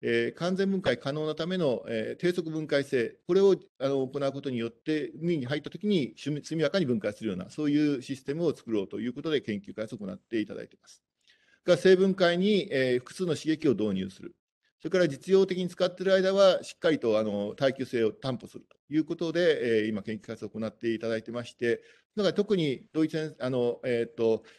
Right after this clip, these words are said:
えー、吉江先生のアイデアとして、えー、このエントロピー駆動型、えー、多重水素結合というのを、えー、中心に研究開発を行っていただいています。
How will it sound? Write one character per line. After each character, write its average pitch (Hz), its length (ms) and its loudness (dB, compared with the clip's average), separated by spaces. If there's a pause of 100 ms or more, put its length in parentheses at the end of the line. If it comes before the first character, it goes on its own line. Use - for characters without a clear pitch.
(260)
え 110 320 4
ー、 131 80 -2
吉 127 120 -2
江 151 60 0
先 151 120 -2
生 143 140 -2
の 113 100 4
ア 123 60 4
イ 123 40 2
デ 117 80 0
ア 110 60 0
と 120 100 -8
し - 120 -14
て、 165 340 2
え 110 580 0
ー、 - 0 -
こ 135 120 -6
の 117 80 -2
エ 170 80 0
ン 202 80 -2
ト 202 100 0
ロ 196 80 0
ピ 196 140 -6
ー 175 40 -4
駆 - 140 -10
動 175 160 6
型、 160 500 2
え 127 180 0
ー、 - 20 0
多 131 160 -4
重 147 160 -2
水 143 120 -2
素 135 120 -6
結 120 240 -8
合 92 180 -6
と 151 140 -6
い 185 80 2
う 180 40 2
の 156 120 2
を、 143 280 4
え 107 680 -6
ー、 - 40 -20
中 143 160 0
心 139 200 -6
に 170 80 -4
研 113 160 -4
究 110 100 -12
開 117 120 -2
発 139 100 -4
を 147 40 -4
行 113 100 -6
っ 95 100 -4
て 98 160 -14
い 104 40 -10
た 98 100 -8
だ 101 60 -8
い - 60 -14
て - 80 -20
い 98 60 -20
ま 101 80 -20
す。 - 120 -20